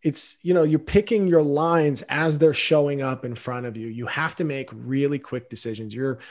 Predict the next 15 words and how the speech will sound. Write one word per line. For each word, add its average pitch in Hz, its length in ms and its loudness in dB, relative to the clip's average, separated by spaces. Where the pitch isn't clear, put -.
relying 139 720 0
on 139 280 -6
your 131 200 -4
body's 123 720 -4
imprinting, 143 760 -2
that 117 180 -8
muscle 139 460 0
memory, 135 400 0
that 113 240 -8
intuition 147 920 0
of 127 520 -4
the 127 460 0
years 143 420 4
of 123 120 0
learning 127 540 -2